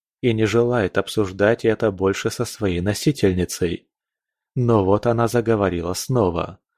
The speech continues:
"Так и поступим. Я прослежу за ним какое-то время.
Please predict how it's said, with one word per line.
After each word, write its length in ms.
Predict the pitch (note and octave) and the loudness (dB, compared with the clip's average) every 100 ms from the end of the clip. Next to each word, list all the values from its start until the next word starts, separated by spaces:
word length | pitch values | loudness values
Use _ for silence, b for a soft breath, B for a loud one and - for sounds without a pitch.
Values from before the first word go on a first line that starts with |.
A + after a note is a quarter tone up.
| _ _ _ _ _ _ - | _ _ _ _ _ _ -2
"Так 300 | C#3 C3+ C3+ | 2 4 4
и 60 | |
поступим. 840 | C3 C#3 C3+ - B2+ G2+ F#2+ F#2+ F#2+ _ _ _ _ _ | 4 4 2 4 4 2 -4 -8 -16 _ _ _ _ _
Я 280 | D#3+ D#3 D3 | 0 2 2
прослежу 600 | D3 C3+ - B2+ A2+ A#2+ | 4 0 4 2 4 2
за 160 | A2+ A#2+ | 2 2
ним 360 | A#2+ A#2+ A#2+ A#2+ _ _ | 0 -4 -6 -14 _ _
какое-то 640 | - C3 B2 A#2+ A2 G#2+ B2 | -2 -2 2 6 6 4 2
время. 540 | B2+ A2 F2+ F2+ F#2 | 4 2 0 -6 -14